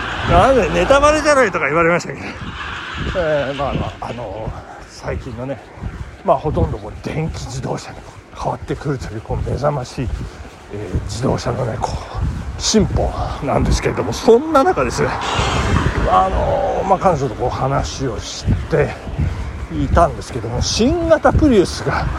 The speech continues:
い、いくらすると思う？」っていうね、そんな話なんですけれども、あの、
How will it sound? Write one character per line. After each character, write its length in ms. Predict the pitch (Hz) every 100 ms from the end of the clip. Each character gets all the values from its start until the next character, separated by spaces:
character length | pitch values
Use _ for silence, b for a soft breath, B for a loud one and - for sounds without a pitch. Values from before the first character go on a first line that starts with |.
| - - - - - - - - - 135 151 - 147 151
い、 60 |
い 20 |
く 200 | 180 - 254
ら 100 | 403
す 160 | 226
る 80 | 165
と 100 | 147
思 180 | 147 123
う？」 100 | 113
っ 20 | 117 -
て 80 |
い 120 | 131 104
う 60 |
ね、 160 | 110 123
そ 360 | - - - 202
ん 100 | 254
な 140 | 285 226
話 280 | 196 180 196
な 100 | 143
ん 60 | -
で 100 | 127
す 100 | -
け 100 | 117
れ 60 |
ど 140 | - 107
も、 240 | 110 131 - B B B B -
あ 140 | 135
の、 640 | 160 160 160 156 151 156